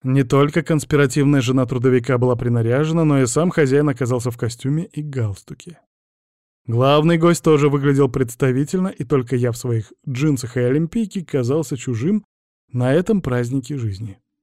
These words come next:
Впрочем, меня это не сильно беспокоило. Я пришел сюда не для того, чтобы бухать и танцевать с хозяйкой дома. Мне хотелось выслушать полковника и вернуться домой.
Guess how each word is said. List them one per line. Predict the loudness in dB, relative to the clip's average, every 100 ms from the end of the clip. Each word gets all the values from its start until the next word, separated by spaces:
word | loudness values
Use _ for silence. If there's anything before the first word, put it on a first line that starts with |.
| _ _
Впрочем, | -20 -4 0 2 2
меня | 4 4
это | 2 0
не | -2
сильно | -2 -4 -4
беспокоило. | -6 -8 -10 -8 -10 -12 _ _ _ _ _ _ _ _ _ _
Я | 0 2
пришел | 2 0 0 0
сюда | 0 2
не | 2
для | 2 0
того, | 2 0
чтобы | 0 0 0
бухать | 0 -2 -4 -4
и |
танцевать | -4 -4 -2 -2 -2
с |
хозяйкой | -4 -4 -6 -6
дома. | -6 -8 -12 _ _ _ -6
Мне | -2 0 0
хотелось | -2 -2 -2 -2
выслушать | -4 -4 -6 -6 -6
полковника | -4 -4 -2 -2 -2 -4
и | -2
вернуться | -2 -2 -4 -4
домой. | -2 -2 -6